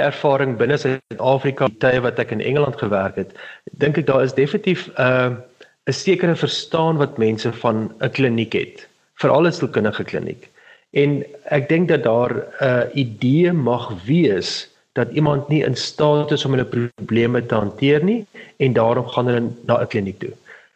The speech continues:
En daar is somtyds probleme wat moeilik is om te hanteer, wat, wat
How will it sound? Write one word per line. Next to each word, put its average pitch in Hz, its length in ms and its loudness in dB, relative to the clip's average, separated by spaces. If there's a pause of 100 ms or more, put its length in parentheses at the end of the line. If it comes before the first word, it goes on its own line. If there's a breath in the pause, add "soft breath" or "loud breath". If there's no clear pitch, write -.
(240 loud breath)
En 147 140 4
daar 160 260 2
is 226 160 0
somtyds 147 800 0
probleme 123 560 2
wat 113 320 -4 (140)
moeilik 120 420 2
is 120 140 -2
om 110 140 -2
te 113 100 -6
hanteer, 101 600 -6 (140)
wat, 117 240 2
wat 117 320 0